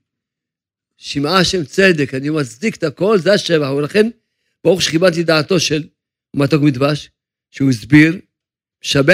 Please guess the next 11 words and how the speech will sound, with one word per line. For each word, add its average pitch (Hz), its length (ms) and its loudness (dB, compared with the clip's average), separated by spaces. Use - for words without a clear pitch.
את - 40 0
הקדוש 147 200 -2
ברוך 160 180 -2
הוא 185 120 0
על 165 80 -2
צדקותיו 160 720 -2
שעשה 147 500 -2
עמו. 131 340 0
<laughs> - 720 -20
צדקותיו, 135 600 -4
לא 175 220 4